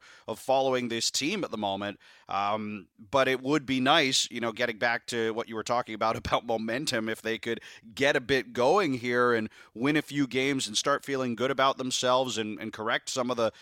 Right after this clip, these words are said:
things in their overall play that I think have been slowly trending in the right direction.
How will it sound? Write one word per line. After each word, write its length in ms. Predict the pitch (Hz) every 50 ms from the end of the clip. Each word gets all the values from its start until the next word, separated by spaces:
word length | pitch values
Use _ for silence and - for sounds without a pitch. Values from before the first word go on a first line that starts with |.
| - - _
things 320 | - - 139 139 131 110 127
in 80 | 123
their 180 | 123 120 120 127
overall 400 | 131 113 123 117 113 110 107 107
play 300 | - - - 131 135 143
that 140 | 120 117 107
I 80 | 113
think 220 | - - 127 117 -
have 280 | - 131 131 135 113
been 160 | - 123 110
slowly 720 | 107 - - - - 120 107 113 127 156 185 180 175 190 196
trending 420 | - - 175 170 175 175 180 175
in 80 | 170 165
the 100 | 165 156
right 200 | 156 160 175 -
direction. 560 | - 156 147 143 156 - - - 165 190